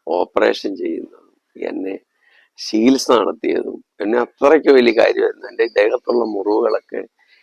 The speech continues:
പ്ലാസ്റ്റിക് സർജറി ചെയ്ത് അത് മായ്ക്കാന്നൊക്കെ പറയുമ്പോ അവര് തമ്മിൽ കൂടിയാലോചിച്ചിട്ട് പറഞ്ഞു, "വിജയൻ ഇത്രയും വേദന അനുഭവിച്ചല്ലേ, ഇത്രയും ഇതൊരു വൃത്തികേടായിട്ടിരിക്കുന്നെങ്കിൽ അതൊരു കുഴപ്പമൊന്നുമില്ല,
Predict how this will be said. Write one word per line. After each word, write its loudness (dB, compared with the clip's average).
പ്ലാസ്റ്റിക് 4
സർജറി 4
ചെയ്ത് -4
അത് -2
മായ്ക്കാന്നൊക്കെ 2
പറയുമ്പോ -4
അവര് -4
തമ്മിൽ -4
കൂടിയാലോചിച്ചിട്ട് -8
പറഞ്ഞു, -12
"വിജയൻ -8
ഇത്രയും -10
വേദന -8
അനുഭവിച്ചല്ലേ, -12
ഇത്രയും 4
ഇതൊരു 2
വൃത്തികേടായിട്ടിരിക്കുന്നെങ്കിൽ 2
അതൊരു -2
കുഴപ്പമൊന്നുമില്ല, -6